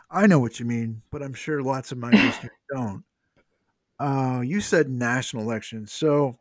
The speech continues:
Speaker 2: Yep.
Speaker 1: in the U K, uh, Britain, uh, I'm sorry, uh, England, uh, Scotland,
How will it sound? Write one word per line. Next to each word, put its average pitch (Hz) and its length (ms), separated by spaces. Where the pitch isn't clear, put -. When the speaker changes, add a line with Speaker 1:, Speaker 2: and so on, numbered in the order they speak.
Speaker 2:
Yep. - 300
Speaker 1:
in 160 180
the 160 80
U 180 180
K, 123 600
uh, 113 360
Britain, 165 640
uh, - 40
I'm 117 260
sorry, 95 400
uh, 98 300
England, 151 500
uh, 110 220
Scotland, 120 760